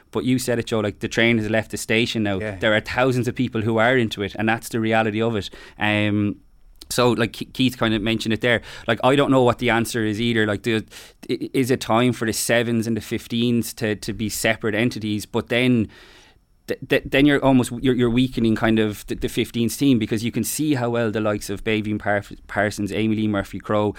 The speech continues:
Speaker 2: Yeah.
Speaker 1: Lucy Mullen, how, how well that these girls played, particularly against Italy. They were brilliant, like, these players. So it's very hard to know, and I certainly don't have the answers, but people who are paid a lot of money should be thinking about this: that what's
Speaker 2: Yeah.
Speaker 1: the best way to go forward.
Speaker 2: Yeah.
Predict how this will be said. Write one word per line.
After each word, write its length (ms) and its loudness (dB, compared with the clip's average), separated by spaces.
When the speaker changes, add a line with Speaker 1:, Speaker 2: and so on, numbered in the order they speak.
Speaker 2:
Yeah. 100 -18
Speaker 1:
Lucy 200 -4
Mullen, 180 0
how, 140 0
how 200 2
well 300 4
that 160 -2
these 160 -4
girls 200 -2
played, 180 0
particularly 340 0
against 240 -2
Italy. 240 0
They 140 -2
were 100 0
brilliant, 580 0
like, 200 -6
these 180 -4
players. 260 -2
So 220 2
it's 120 2
very 260 2
hard 180 0
to 60 -4
know, 140 4
and 100 4
I 80 6
certainly 360 0
don't 220 2
have 160 0
the 100 -2
answers, 420 0
but 200 -6
people 420 0
who 120 0
are 100 0
paid 360 0
a 80 -4
lot 160 2
of 80 0
money 380 2
should 260 2
be 80 0
thinking 300 0
about 200 -2
this: 220 -4
that 140 -2
what's 240 0
Speaker 2:
Yeah. 40 -6
Speaker 1:
the 60 -4
best 240 0
way 120 0
to 100 -12
go 120 -4
forward. 400 -6
Speaker 2:
Yeah. 180 -6